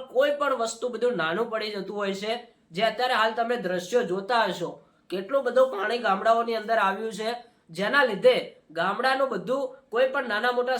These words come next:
સાધનો કે ઘર બધું રમાણ વમાણ થઈ ગયું છે. આ વખતે મિત્રો બે હજાર પચીસમાં ગુજરાતમાં બહુ ભારેમાં ભારે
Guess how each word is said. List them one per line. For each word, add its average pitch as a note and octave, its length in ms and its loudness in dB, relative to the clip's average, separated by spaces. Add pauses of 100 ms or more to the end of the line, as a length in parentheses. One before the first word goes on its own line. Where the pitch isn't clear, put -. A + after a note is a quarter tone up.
સાધનો G3+ 480 0
કે B3 80 -2 (100)
ઘર F#3+ 200 2
બધું F3+ 360 2
રમાણ A3 320 0
વમાણ G#3+ 360 0
થઈ A3 200 -2
ગયું A3 260 -2
છે. G#3+ 180 -6 (420)
આ G#3 200 2
વખતે C4+ 360 -2
મિત્રો C4+ 260 -2
બે G3 160 -4
હજાર B3 400 0
પચીસમાં G#3 640 -8 (320)
ગુજરાતમાં B3 640 0
બહુ A#3 160 2 (100)
ભારેમાં G#3 440 0
ભારે F#3 180 2